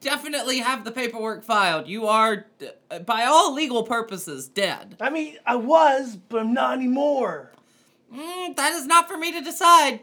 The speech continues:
Speaker 1: That sounds like a thing between you and the courts,
Speaker 2: I'm
Speaker 1: not me.
Speaker 2: talking to you right now. How, how can a dead person talk to you? Besides vampires and aforementioned zombies. I'm neither, I, I think.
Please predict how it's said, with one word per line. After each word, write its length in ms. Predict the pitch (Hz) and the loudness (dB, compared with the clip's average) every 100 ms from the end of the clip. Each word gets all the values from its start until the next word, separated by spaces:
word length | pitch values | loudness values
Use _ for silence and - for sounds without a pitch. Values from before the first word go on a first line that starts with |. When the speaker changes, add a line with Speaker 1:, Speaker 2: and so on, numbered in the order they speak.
| - | -6
Speaker 1:
That 240 | 240 233 | -6 -6
sounds 280 | 277 269 233 | -6 -4 -4
like 220 | 269 254 | -4 -2
a 400 | 247 233 240 233 | -2 -2 -4 -12
thing 460 | 226 240 254 269 247 | -16 -16 -10 -8 -8
between 280 | 247 254 247 | -10 -8 -8
you 120 | 269 | -8
and 100 | 262 | -6
the 60 | 269 | -4
courts, 460 | 269 214 208 - | -2 -2 -2 -2
Speaker 2:
I'm 100 | 220 | 0
Speaker 1:
not 40 | 226 | 2
me. 60 | |
Speaker 2:
talking 460 | 285 330 339 302 254 | 8 8 6 -4 -8
to 60 | 247 | -8
you 180 | 247 247 | -8 0
right 220 | 240 233 | 0 0
now. 260 | 240 196 | -2 -2
How, 280 | 156 233 - | -2 -2 -2
how 300 | - 208 294 | -6 4 6
can 160 | 294 285 | 4 -4
a 60 | 190 | -2
dead 260 | 233 - | -2 0
person 260 | 226 208 185 | -2 -2 -4
talk 300 | 220 180 - | -4 -4 -8
to 100 | 180 | -14
you? 120 | 147 - | -14 -12
Besides 420 | 185 254 269 254 - - _ _ - | 0 4 4 2 -8 -20 _ _ -14
vampires 760 | 202 269 277 240 262 262 240 | -2 0 0 0 0 0 0
and 100 | 240 | -2
aforementioned 760 | 247 247 220 226 233 220 220 214 | -4 -4 -4 0 0 -2 -10 -6
zombies. 840 | 196 233 226 214 180 151 - - _ _ _ | -4 -2 -2 -4 -8 -10 -18 -20 _ _ _
I'm 140 | 160 196 | -10 -4
neither, 460 | 240 233 170 127 _ _ _ _ _ _ _ _ _ | -4 -4 -8 -14 _ _ _ _ _ _ _ _ _
I, 160 | 156 147 - | -16 -16 -14
I 80 | |
think. 500 | 147 170 147 147 - | -14 -14 -14 -18 -20